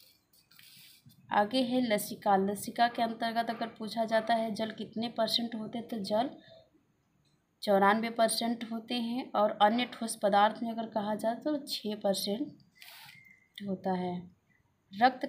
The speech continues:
कणिकाएं कितनी होती है, तो रक्त, रक्त कणिकाएं तीन हैं, इरिथ्रोसाइट्स या लाल रक्त कणिकाएं,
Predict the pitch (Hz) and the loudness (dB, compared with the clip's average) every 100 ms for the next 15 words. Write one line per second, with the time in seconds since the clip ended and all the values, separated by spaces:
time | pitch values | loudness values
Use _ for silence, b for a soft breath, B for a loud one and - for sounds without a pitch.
0 | 233 220 220 214 220 240 233 - 247 226 | 0 0 0 2 2 0 -4 -6 -4 -4
1 | 214 202 208 202 208 220 220 _ - 214 | -4 -4 -4 -2 -2 -2 -4 _ -6 -6
2 | 214 - 220 220 220 214 220 220 - 220 | -6 -4 -2 -2 -6 -6 -4 -6 -6 0
3 | 254 208 196 208 - _ _ b _ _ | 0 0 -2 -2 -6 _ _ b _ _
4 | _ - 247 247 254 - 233 247 - 196 | _ -6 -2 -2 -2 -6 -2 -2 4 4
5 | 202 220 - 247 208 202 202 202 208 220 | 4 2 -4 2 4 6 6 6 4 -2
6 | 240 - 208 196 202 190 190 | -4 0 0 2 2 4 4